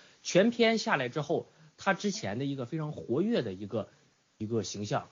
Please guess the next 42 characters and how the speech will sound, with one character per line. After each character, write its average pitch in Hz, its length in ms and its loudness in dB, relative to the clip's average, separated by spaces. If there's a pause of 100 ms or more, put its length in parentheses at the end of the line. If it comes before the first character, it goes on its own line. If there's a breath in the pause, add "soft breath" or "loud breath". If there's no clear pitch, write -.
那 104 100 -18
么 107 120 -10
到 110 260 -4
现 120 220 -6
在 120 140 -2
变 110 220 -8
成 101 120 -12
一 104 100 -10
个 104 180 -6 (480)
同 127 120 2
样 185 300 6
需 - 220 -4
要 107 160 4
隐 104 200 -2
忍 92 140 -4
的 90 80 -14
气 - 280 0
质 110 140 -6
的 92 120 -12
这 110 100 -10
样 92 120 -8
一 92 40 -10
个 95 120 -10
女 90 160 -12
性， 107 200 -10 (400)
我 95 80 -12
觉 104 80 -4
得， 104 160 -4 (960)
尤 165 100 4
其 180 140 4
是 170 280 0 (100)
我 107 160 -4
觉 107 180 2
得 185 180 2 (500)
石 170 120 2
头 185 120 8
姐 110 180 -4
在 117 100 -4
电 123 180 2
影 98 80 -6
当 110 160 -6
中 107 220 -8